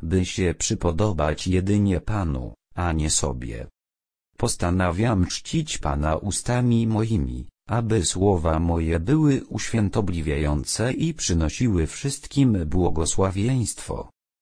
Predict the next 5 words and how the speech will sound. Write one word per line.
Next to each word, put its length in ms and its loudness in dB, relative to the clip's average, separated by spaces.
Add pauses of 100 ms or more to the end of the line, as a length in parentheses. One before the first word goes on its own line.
(360)
Postanawiam 840 0
starać 640 -2
się 220 2
być 280 -2
wiernym, 680 -4